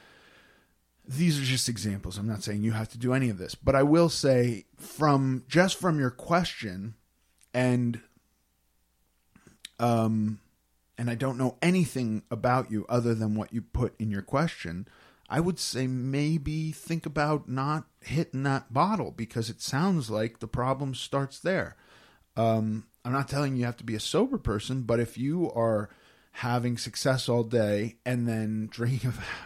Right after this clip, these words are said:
a, a portion of a fifth of whiskey and then going off your diet, what happens if you don't drink that whiskey?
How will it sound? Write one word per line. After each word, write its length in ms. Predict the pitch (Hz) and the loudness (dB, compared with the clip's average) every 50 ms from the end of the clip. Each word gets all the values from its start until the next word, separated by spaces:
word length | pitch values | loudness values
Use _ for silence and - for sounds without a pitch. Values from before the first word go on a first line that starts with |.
| - - | -14 -16
a, 40 | - - - | -16 -14 -16
a 40 | - - - - _ - | -18 -18 -20 -12 _ -6
portion 400 | - - 131 120 113 - 120 120 | -2 0 0 0 0 0 -2 -2
of 80 | 117 | -2
a 60 | 113 98 | -4 -4
fifth 280 | - - 135 123 - | -6 -4 -4 -4 -4
of 120 | 101 101 - | -6 -6 -2
whiskey 560 | 110 143 156 - - - 95 98 98 110 - - - - - _ _ - | 0 0 0 0 -2 -8 -6 -6 -6 -6 -8 -12 -20 -20 -20 _ _ 0
and 240 | 123 123 123 123 113 | 2 2 2 2 2
then 260 | 127 135 139 135 131 | 2 2 2 2 2
going 240 | 123 120 120 120 120 | 4 4 4 4 2
off 200 | 120 120 117 - | 0 0 -2 -2
your 80 | 104 110 | -4 -2
diet, 520 | 113 127 143 170 185 151 110 110 123 - _ _ _ - - - _ _ - | 0 2 4 4 4 2 0 0 -2 -6 _ _ _ -20 -20 -20 _ _ -10
what 240 | - 110 123 156 160 | -2 2 2 2 2
happens 400 | 156 165 175 175 170 170 165 147 | 2 0 -2 -4 -4 -4 -4 -2
if 100 | 151 135 | -2 -4
you 80 | 139 131 | -2 -2
don't 240 | 127 151 151 147 - | 0 0 0 0 -2
drink 220 | - 151 139 - | -6 -8 -6 -2
that 180 | 156 151 135 139 | -2 -2 0 0
whiskey? 440 | 185 214 - - - - - _ | -2 -2 -4 -6 -12 -14 -16 _